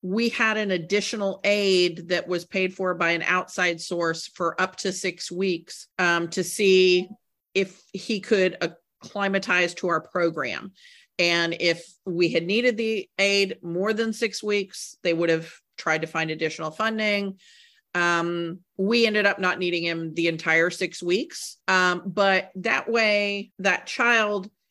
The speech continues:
had someone who was a hundred percent there for them, but they were able to be in a traditional after-school program. The bus dropped him off. We picked him, you know,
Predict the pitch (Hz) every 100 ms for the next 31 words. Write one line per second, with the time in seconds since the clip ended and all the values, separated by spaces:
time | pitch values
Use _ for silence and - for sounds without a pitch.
0 | _ - - 262 254 - 254 233 214 202
1 | 202 196 180 165 - 214 226 202 196 180
2 | - 180 180 - 165 175 180 190 - 190
3 | 180 165 160 160 196 311 359 _ _ -
4 | 190 208 196 196 202 208 202 196 196 190
5 | 185 185 180 180 180 180 180 175 180 -
6 | 175 175 170 175 175 175 170 _ _ _
7 | - 196 190 190 190 190 196 180 180 175
8 | - 165 160 - 170 - 170 147 - 240
9 | 247 202 190 185 180 185 - - - _
10 | 180 160 175 165 - 160 151 - 160 170
11 | 220 214 208 208 - 170 160 160 147 -
12 | 151 - 180 147 - -